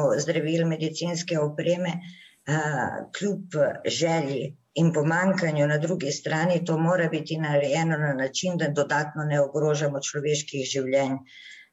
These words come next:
Eh, zato pravim, dajmo, eh, raje počakati in poslušajmo tiste, ki smo že leta in leta, eh, opravljamo te aktivnosti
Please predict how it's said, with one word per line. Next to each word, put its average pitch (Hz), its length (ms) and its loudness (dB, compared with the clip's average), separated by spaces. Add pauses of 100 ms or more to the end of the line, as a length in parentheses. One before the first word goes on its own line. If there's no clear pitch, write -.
Eh, 143 340 0
zato 156 340 2
pravim, 170 500 2
dajmo, 175 380 4
eh, 147 1080 -2
raje 160 480 2
počakati 156 840 -2
in 165 160 -2
poslušajmo 175 720 0
tiste, 180 360 -4
ki 170 160 -4
smo 170 240 -4
že 165 140 2
leta 175 400 2
in 165 200 0
leta, 170 280 0
eh, 143 440 -2 (220)
opravljamo 170 640 2
te 170 180 2
aktivnosti 165 800 0